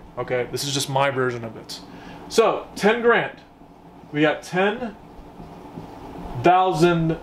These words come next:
dollars that we want to allocate to Pokemon, right? Now, there are three different things that I think, in my opinion, that are good investment vehicles that you can diversify within the Pokemon space that I think are good,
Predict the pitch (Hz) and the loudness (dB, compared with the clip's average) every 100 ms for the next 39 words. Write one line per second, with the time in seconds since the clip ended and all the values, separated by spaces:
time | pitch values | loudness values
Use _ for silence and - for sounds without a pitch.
0 | - - - 123 160 170 139 - 131 127 | -10 -14 -8 2 4 6 2 0 0 0
1 | 139 151 151 147 151 151 139 120 110 - | 2 2 2 2 4 2 0 -6 -8 -12
2 | - - - - - 165 226 226 151 120 | -14 -18 -20 -20 -6 2 4 2 -2 -8
3 | - - - - 131 170 - - - - | -12 -20 -18 -2 2 2 0 -16 -20 -20
4 | - - - - - 147 160 135 - - | -18 -18 -18 -18 -6 0 2 0 -4 -14
5 | - - - - 185 196 196 220 277 262 | -16 -14 -14 0 2 2 2 0 4 4
6 | 262 233 220 226 202 170 151 175 175 190 | 4 2 4 2 2 2 4 2 0 -6
7 | 156 160 185 208 208 165 151 131 156 170 | -2 -2 -2 -4 -2 2 2 0 -4 -4
8 | 139 147 151 143 120 151 165 196 160 - | 0 -2 -2 -8 -6 -6 0 0 0 -6
9 | - - - 131 143 151 147 156 165 175 | -20 -20 -8 -6 0 4 4 6 2 4
10 | 180 180 180 147 165 180 165 - 165 165 | 4 4 2 -2 -2 -2 -2 -2 -2 -2
11 | 165 156 - 156 180 196 143 135 135 160 | -2 -4 -4 0 0 0 0 0 -2 -2
12 | 156 240 - 139 147 | 0 0 0 2 2